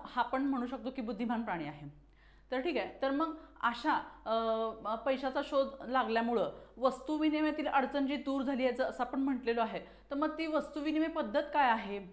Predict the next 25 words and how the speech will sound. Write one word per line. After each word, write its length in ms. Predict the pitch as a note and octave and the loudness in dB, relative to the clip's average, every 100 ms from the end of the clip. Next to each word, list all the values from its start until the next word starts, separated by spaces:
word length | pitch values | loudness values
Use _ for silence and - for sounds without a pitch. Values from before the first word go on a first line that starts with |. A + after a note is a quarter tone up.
| - - - - G3+ | -20 -20 -20 -20 -8
जिला 160 | A#3 C4+ | 0 2
आपण 240 | C4+ C#4 | 4 4
बार्टर 360 | C#4 A3+ A#3 C4+ | 6 6 4 2
सिस्टीम 400 | C#4 C4+ D4 C4+ | 0 -2 0 0
असंही 280 | C4+ B3 C4 | 0 2 4
म्हणतो. 580 | C4 A#3 A3 A3 - - - | 4 2 0 -2 -6 -16 -4
तर 80 | C#4+ | -2
पहा, 300 | C#4+ C4+ G#3+ E3 - - - | 0 0 0 -4 -10 -20 -4
बार्टर 360 | A3+ B3 A#3 C4+ | 4 6 6 2
सिस्टीम 360 | C#4+ C#4+ - D#4 - - B3+ | 0 -2 -2 -4 -4 -8 -2
म्हणजे 580 | C4 C4 G#3 - - - | 2 4 2 0 -8 0
वस्तूंच्या 640 | C4 - D4+ D4 D#4+ E4+ F#4 | 0 2 0 2 2 0 0
बदल्यात 420 | B3 C4 A3 A3+ - - - | 2 2 4 2 2 -8 -4
वस्तू 480 | B3+ B3+ - D#4 F4 - - | -2 -2 -4 -4 -4 -6 -8
देणे 360 | G#3+ B3 A#3+ C4+ | 0 0 0 -4
किंवा 440 | - B3+ A#3+ C4+ - B3+ | -6 -2 2 2 0 -4
घेणे 460 | A#3 A3+ A#3 D4 - | -2 0 -2 -6 -2
होय. 160 | F3+ - - - - | -2 -2 -12 -18 -4
वस्तूंची 540 | A#3+ A#3 C4+ C4 D4+ - - | -2 -2 -4 -2 -4 -6 -4
देवाणघेवाण 720 | A#3+ B3+ C4 C4+ C4 B3+ C4 | 0 2 2 2 2 2 0
करणे 320 | C4+ A#3+ A#3 D4 - - | -2 -2 -2 -6 -10 -6
म्हणजेच 340 | A3+ C4 C4+ | -2 0 -2
वस्तू 340 | B3 B3 - C4 | -2 -4 -4 -4
विनिमय 300 | C4 B3 B3 | -4 -4 -2
पद्धत 300 | B3 G3+ | -2 -2